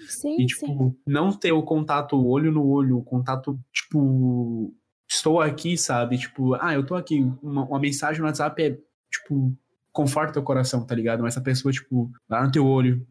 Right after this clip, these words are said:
Speaker 2: e, tipo, mandar um, um, um papo muito pesado, uma, uma parada muito foda. Ou, tipo, só uma piada, tá ligado? Só, só da pessoa rir com você, é, tipo,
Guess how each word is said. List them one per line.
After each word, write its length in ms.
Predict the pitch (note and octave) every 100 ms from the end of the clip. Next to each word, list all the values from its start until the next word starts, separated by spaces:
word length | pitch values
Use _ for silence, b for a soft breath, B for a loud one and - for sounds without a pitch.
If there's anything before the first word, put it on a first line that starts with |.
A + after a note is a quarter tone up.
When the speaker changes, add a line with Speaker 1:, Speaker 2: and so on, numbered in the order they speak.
| _
Speaker 2:
e, 100 | B2+
tipo, 160 | A2+ - -
mandar 340 | B2+ B2 B2+
um, 180 | C3+ B2+
um, 180 | A#2+ A#2+
um 100 | A#2+
papo 300 | A#2+ B2+ B2+
muito 220 | A#2+ B2+
pesado, 500 | D3 C3 B2 C3 A#2+
uma, 100 | A2+
uma 200 | A2+ A2+
parada 300 | A#2 A#2 B2
muito 180 | A#2+ B2+
foda. 580 | - B2 C3+ C3 A#2+ A#2 b F3+
Ou, 80 |
tipo, 280 | F3+ - F#3+
só 260 | - F3 F#3+
uma 320 | G3 F#3 F#3
piada, 480 | F#3+ D#3+ D3 E3 D3+
tá 80 | C#3+
ligado? 320 | B2+ B2+ C3
Só, 220 | C#3 C#3+
só 180 | - D3
da 180 | E3 -
pessoa 320 | E3 - D#3+
rir 180 | C#3 D3
com 160 | D3 C#3
você, 800 | C#3 C3+ B2+ C3+ C#3 C3+ C3 B2+
é, 60 |
tipo, 420 | B2+ - C#3 C3